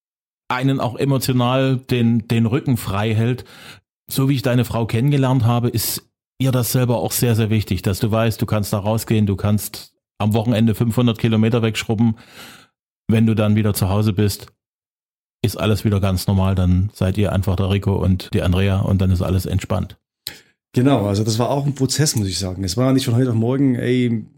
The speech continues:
Speaker 2: wir sind jetzt hier u-, extrem unterwegs, unser Leben hat sich um hundertachtzig Grad gedreht." Das war auch ein Prozess, wo wir uns erstmal mit arrangieren mussten, grad so zweitausendfünfzehn, zweitausendsechzehn, wo halt da extreme Hype war. Aber ja, jetzt haben wir uns echt gut damit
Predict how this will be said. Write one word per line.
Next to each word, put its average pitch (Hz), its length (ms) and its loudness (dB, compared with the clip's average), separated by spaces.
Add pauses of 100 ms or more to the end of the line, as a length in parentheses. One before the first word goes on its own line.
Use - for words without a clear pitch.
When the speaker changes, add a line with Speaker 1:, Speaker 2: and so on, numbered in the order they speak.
Speaker 2:
wir - 240 -4
sind 123 180 2
jetzt 123 180 -2
hier 113 360 -2
u-, 143 300 -8
extrem 135 400 0
unterwegs, 127 460 2
unser 117 180 2
Leben 120 220 2
hat 104 80 2
sich - 160 -4
um 113 600 -8
hundertachtzig 117 440 -4
Grad - 160 -10
gedreht." 123 400 -2 (580)
Das - 180 -4
war 117 140 0
auch 127 100 0
ein 123 80 0
Prozess, 120 580 -2 (100)
wo 127 120 2
wir 131 80 4
uns 120 80 0
erstmal 127 200 0
mit 123 100 0
arrangieren 120 480 2
mussten, 143 380 0
grad 117 240 -8
so 110 240 0
zweitausendfünfzehn, 127 640 -2
zweitausendsechzehn, 117 680 0
wo 113 140 0
halt 107 240 -2
da - 40 -6
extreme 110 440 0
Hype 120 200 -2
war. 131 200 -4 (800)
Aber 123 760 2
ja, 131 300 -4
jetzt 117 240 -8
haben 139 100 0
wir 131 60 2
uns 127 100 -2
echt - 380 -6 (100)
gut 147 160 -2
damit 123 480 2